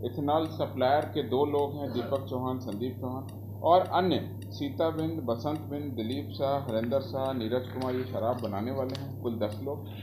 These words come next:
और इसके अलावा, अ, अ,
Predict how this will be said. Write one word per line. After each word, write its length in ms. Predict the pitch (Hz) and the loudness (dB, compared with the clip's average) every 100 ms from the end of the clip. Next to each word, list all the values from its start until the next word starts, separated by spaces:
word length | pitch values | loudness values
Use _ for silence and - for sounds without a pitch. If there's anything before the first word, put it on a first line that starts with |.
| - - 139 | -8 -4 2
और 240 | 160 - 139 | 2 2 -4
इसके 260 | 104 180 | -4 0
अलावा, 440 | 170 127 143 151 92 | 4 10 12 12 8
अ, 640 | 71 - - - - 117 117 117 117 110 110 107 101 | 2 -6 -8 -8 -6 -4 -2 -2 -2 -2 -2 -4 -4
अ, 420 | - 107 101 101 | -6 -6 -6 -6